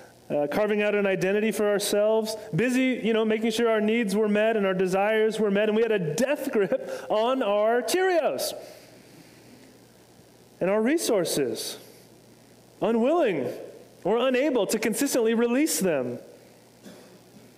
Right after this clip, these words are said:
We had to get as much as we could and hold as tightly as we could. But now think about what's true of us in the gospel. That through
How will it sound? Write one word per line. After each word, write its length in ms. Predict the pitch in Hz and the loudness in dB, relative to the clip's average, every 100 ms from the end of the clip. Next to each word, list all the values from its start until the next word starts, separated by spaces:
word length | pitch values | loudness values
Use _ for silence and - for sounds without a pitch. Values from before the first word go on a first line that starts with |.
| - - - - - | -20 -20 -20 -20 -8
We 120 | 175 | -4
had 80 | 180 | 0
to 100 | 175 | 0
get 160 | 156 185 | 0 0
as 120 | 156 | 0
much 220 | 175 202 | -2 -2
as 120 | 247 | -2
we 80 | 226 | -2
could 280 | 220 247 240 - - | -2 -2 -2 -8 -6
and 100 | 151 | -4
hold 240 | 131 165 | -2 -2
as 140 | 156 - | -2 -2
tightly 340 | - 190 151 | -4 -2 -2
as 140 | 135 117 | -2 -4
we 80 | |
could. 240 | 110 117 107 - - - - - - - - - - - - - - - - - - - - - - - - - - | -8 -10 -12 -16 -20 -20 -20 -20 -20 -20 -20 -20 -20 -20 -20 -20 -20 -20 -20 -20 -20 -20 -20 -20 -20 -20 -20 -14 -4
But 120 | 202 | -2
now 180 | 294 277 | -2 0
think 160 | 254 | 0
about 160 | 277 294 | 0 0
what's 180 | 254 - | -2 -4
true 260 | - 269 | -2 0
of 120 | 196 | 0
us 180 | 156 156 | 0 -2
in 120 | 196 | -2
the 80 | 196 | -2
gospel. 540 | 208 208 - - 113 - - - - - - - - - - - - - - - - - - - - | -2 -4 -6 -8 -10 -12 -20 -20 -20 -20 -20 -20 -20 -20 -20 -20 -20 -20 -20 -20 -20 -20 -20 -20 -8
That 140 | - - | -6 -4
through 520 | 196 233 254 233 | -2 0 0 0